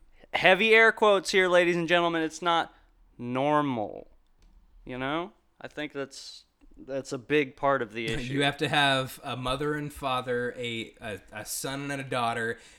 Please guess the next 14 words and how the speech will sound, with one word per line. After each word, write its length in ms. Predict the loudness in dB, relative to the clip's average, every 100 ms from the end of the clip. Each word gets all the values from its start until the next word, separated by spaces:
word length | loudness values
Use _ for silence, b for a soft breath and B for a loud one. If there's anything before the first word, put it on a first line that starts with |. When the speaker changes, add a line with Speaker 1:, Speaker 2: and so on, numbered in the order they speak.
| B
Speaker 2:
They're 280 | -6 -6 -8
all 360 | -2 0 0
straight 480 | -2 -6 -8 -6 0
Speaker 1:
Yeah, 160 | 4 4
Speaker 2:
as 160 | 4 4
Speaker 1:
it's, 160 | 4
Speaker 2:
hell. 280 | 2 -2 -2
Speaker 1:
it's 260 | 0 -2 -2
very 400 | 2 6 6 4
fucking 440 | 4 2 2 0 0
nuclear 400 | -2 -2 0 2
Speaker 2:
Everyone's 640 | 4 4 4 2 0 -4
Speaker 1:
family. 80 | -4
Speaker 2:
Christian. 640 | -2 -2 -4 -6 -6 -8